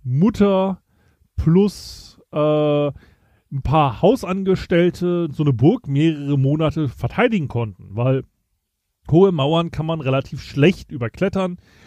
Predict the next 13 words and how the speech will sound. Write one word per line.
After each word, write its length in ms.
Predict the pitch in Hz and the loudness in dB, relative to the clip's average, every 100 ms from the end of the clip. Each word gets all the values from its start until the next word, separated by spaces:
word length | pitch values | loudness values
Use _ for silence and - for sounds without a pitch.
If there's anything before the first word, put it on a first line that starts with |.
| - _ | -20 _
Wenn 340 | 117 139 151 170 | 0 2 4 2
die 100 | 147 | 2
Burg 640 | 131 127 - 165 160 - | 0 -2 -2 0 0 -4
an 180 | 127 131 | -6 -2
sich, 600 | 131 170 - - - - | 2 0 0 -14 -20 -12
ähm, 400 | 156 143 139 131 - | -4 -4 -4 -6 0
gut 200 | 160 - | 0 0
gebaut 420 | 120 170 226 226 | -2 0 0 0
ist, 260 | 202 185 160 | -4 -4 -2
dann 140 | 147 | 2
hilft 320 | 135 208 - | 4 2 2
halt 180 | 143 131 | -2 -2
nur 340 | 135 127 120 | -4 -2 -4